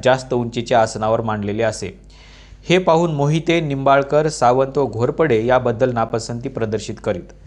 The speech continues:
महाराजांनी आपल्या राज्याभिषेकासंबंधी आपला सरचिटणीस बाळाजी आवजी चिटणीस याच्याशी बोलणे काढले, तेव्हा चिटणीसाने त्याला असा आग्रह की, केला की राज्य मुकुट घ्यावायचा तर तो मोगल बादशहाच्या हातून न घेता काशीच्या पुरोहिताकडून घ्यावा.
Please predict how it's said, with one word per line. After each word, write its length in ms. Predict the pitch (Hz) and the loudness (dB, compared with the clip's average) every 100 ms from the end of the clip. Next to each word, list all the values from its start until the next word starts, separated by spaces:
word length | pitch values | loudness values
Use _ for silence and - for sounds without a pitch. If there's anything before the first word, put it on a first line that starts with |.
| - - - - - - - | -20 -20 -20 -20 -20 -18 -2
महाराजांनी 540 | 135 180 185 185 190 | 2 4 4 2 2
आपल्या 460 | 175 151 156 165 160 | 2 4 4 4 4
राज्याभिषेकासंबंधी 1160 | 127 127 147 151 151 147 147 139 127 131 131 | 2 2 0 0 -2 0 0 0 0 -2 0
आपला 440 | 131 120 131 135 143 - - | 2 2 4 2 2 -6 0
सरचिटणीस 720 | 139 156 143 127 107 101 - - - - - | 2 2 -2 -4 -6 -8 -14 -20 -20 -20 -2
बाळाजी 580 | 117 131 139 139 160 156 - | 4 6 4 2 -4 -8 -6
आवजी 460 | 127 127 131 143 | 0 0 0 -2
चिटणीस 760 | 156 - - 135 170 123 113 - | -4 -8 -8 -2 0 0 -4 -4
याच्याशी 420 | 123 127 147 - | -2 2 0 0
बोलणे 400 | 151 127 123 123 | 0 2 2 0
काढले, 460 | 131 127 123 123 104 | -2 2 2 2 -2
तेव्हा 380 | 104 117 110 113 - - - - - | -2 -4 -2 -6 -10 -20 -20 -20 -6
चिटणीसाने 540 | 147 - 180 175 160 165 | -6 0 0 2 0 0
त्याला 260 | 151 147 | 2 4
असा 200 | 139 139 | 4 4
आग्रह 360 | 131 127 160 165 | 2 4 4 2
की, 160 | 160 | 0
केला 300 | 139 131 120 | -2 2 2
की 240 | 117 113 117 - - - - | 2 -2 -8 -12 -20 -20 -8
राज्य 400 | 107 127 147 165 | 0 2 2 2
मुकुट 420 | 165 147 147 143 | 2 2 0 -2
घ्यावायचा 560 | 98 117 127 135 131 135 135 | -2 2 4 4 4 2 4
तर 120 | 131 | 2
तो 160 | 131 127 | 2 -2
मोगल 400 | 120 123 139 151 | 0 2 2 2
बादशहाच्या 720 | 127 120 123 117 117 117 127 | 2 2 -2 -2 -2 2 0
हातून 440 | 117 117 117 117 120 | 2 -2 -2 -4 0
न 100 | 151 | 0
घेता 380 | 120 110 123 127 | 0 0 0 0
काशीच्या 560 | 123 117 131 127 139 | 0 0 0 -2 -2
पुरोहिताकडून 880 | 139 120 117 135 139 139 135 117 123 | -2 -4 -2 -2 -2 -2 -2 -2 -2
घ्यावा. 240 | 117 98 | -2 -2